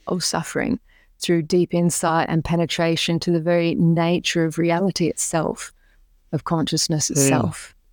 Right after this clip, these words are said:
Speaker 1: So this is really profound because it's like, yes, we can go that far, as far as psychology says we can go, finding a balanced way of living, coming out of the extremes of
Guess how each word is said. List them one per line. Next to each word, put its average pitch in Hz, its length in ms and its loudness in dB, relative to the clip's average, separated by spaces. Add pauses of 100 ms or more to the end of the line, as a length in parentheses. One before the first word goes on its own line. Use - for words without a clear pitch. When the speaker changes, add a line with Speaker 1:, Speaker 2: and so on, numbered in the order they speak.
(800)
Speaker 1:
So 220 160 2
this 285 180 2
is 185 160 2
really 180 240 2
profound 185 840 -2 (100)
because 190 380 2
it's - 200 -4
like, 175 180 2
yes, 202 300 0
we 196 120 2
can 190 180 2
go 185 220 2
that 170 220 -2
far, 226 580 0 (140)
as 170 140 -2
far 170 240 -2
as 160 100 -2
psychology 165 680 0 (240)
says 165 320 -2
we 139 100 0
can - 180 -4
go, 202 340 -2 (260)
finding 165 420 0
a 165 40 2
balanced 175 640 -2
way 156 260 0
of 180 220 -4
living, 180 400 0 (160)
coming 175 300 0
out 170 200 0
of 165 100 -2
the 170 140 0
extremes 180 800 0
of 151 220 -4